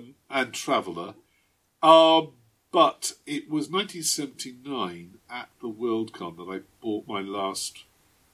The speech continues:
uh, D and D product. It was a D, the A D and D, uh,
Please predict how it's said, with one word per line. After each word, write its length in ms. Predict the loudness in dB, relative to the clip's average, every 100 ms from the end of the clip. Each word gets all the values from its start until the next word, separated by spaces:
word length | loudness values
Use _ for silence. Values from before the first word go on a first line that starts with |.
| _ -12
uh, 180 | -8 -6
D 220 | -2 -2
and 100 | -2
D 160 | -4 -6
product. 440 | -4 -4 -4 -4
It 80 | -6
was 140 | -6
a 240 | 0 0 0
D, 320 | -4 -6 -8 _
the 160 | -2 -2
A 260 | 0 -2
D 220 | -2 -4 -6
and 120 | -6
D, 480 | -4 -4 -4 -8 -10
uh, 120 | -12